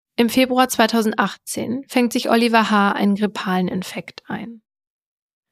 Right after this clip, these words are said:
Nachdem der Infekt nach vier Wochen immer noch nicht weg ist, tritt Unruhe auf. Dann diffuse Ängste, die sich zur Paranoia steigern.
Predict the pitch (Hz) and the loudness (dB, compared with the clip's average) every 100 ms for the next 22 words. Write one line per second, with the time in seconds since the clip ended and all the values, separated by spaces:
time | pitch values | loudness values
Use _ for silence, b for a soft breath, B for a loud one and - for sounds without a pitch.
0 | - 226 240 233 220 220 - 220 - - | -4 0 2 2 2 2 0 -2 -2 -2
1 | 208 - 226 208 208 214 214 226 208 196 | -2 4 4 4 2 0 2 4 2 0
2 | 202 196 202 220 - - 247 - - - | -2 0 -2 -2 -4 -6 -6 -10 -14 -6
3 | 247 - - 233 226 202 190 185 - 175 | -4 -4 -2 2 4 2 0 -2 -2 -4
4 | 208 - - _ _ _ _ _ _ _ | -6 -10 -16 _ _ _ _ _ _ _
5 | _ 214 202 202 - 214 - 226 214 220 | _ 0 2 -2 -2 -2 0 2 2 4
6 | 220 214 - 202 262 - - 220 208 214 | 2 0 -4 -4 -4 -8 -4 -2 -2 -2
7 | 214 214 202 196 208 196 185 - - - | -2 0 2 2 2 2 -2 -6 -8 -8
8 | - - | -8 -10